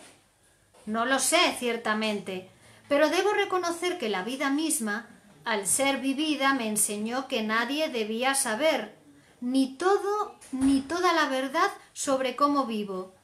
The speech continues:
y tampoco qué pienso y qué hago para mantener un sentido del honor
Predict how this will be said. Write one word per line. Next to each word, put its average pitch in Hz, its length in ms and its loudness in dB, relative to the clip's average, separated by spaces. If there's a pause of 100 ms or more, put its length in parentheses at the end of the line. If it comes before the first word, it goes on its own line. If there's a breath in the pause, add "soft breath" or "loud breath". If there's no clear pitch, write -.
(280)
y 233 100 -8
tampoco 269 840 0
qué 226 140 -2
pienso 311 720 0
y 277 80 -4
qué 247 200 0
hago 233 320 2
para 277 200 0
mantener 220 520 -2
un 262 140 -4
sentido 226 520 -4
del 294 180 -4
honor 302 440 -2